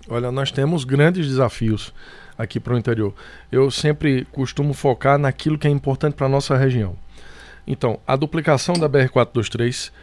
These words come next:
como já foi dito aqui, é uma obra que vai gerar um impacto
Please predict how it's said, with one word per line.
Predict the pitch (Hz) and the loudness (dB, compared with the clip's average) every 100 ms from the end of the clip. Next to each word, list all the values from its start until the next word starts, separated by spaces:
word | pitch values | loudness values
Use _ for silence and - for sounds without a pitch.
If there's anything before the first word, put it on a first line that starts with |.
| - - | -20 -12
como | - 120 | -4 -2
já | 117 | -2
foi | - | -2
dito | 113 117 110 | -4 -4 -4
aqui, | - 127 - - | -4 -4 -6 -4
é | - 151 170 | 4 6 6
uma | 180 147 135 | 4 2 4
obra | 123 131 135 | 4 2 0
que | - | -4
vai | 110 127 123 | -2 0 0
gerar | 123 120 | -2 0
um | 131 | 0
impacto | 131 - 120 113 - - | -2 2 4 4 0 -12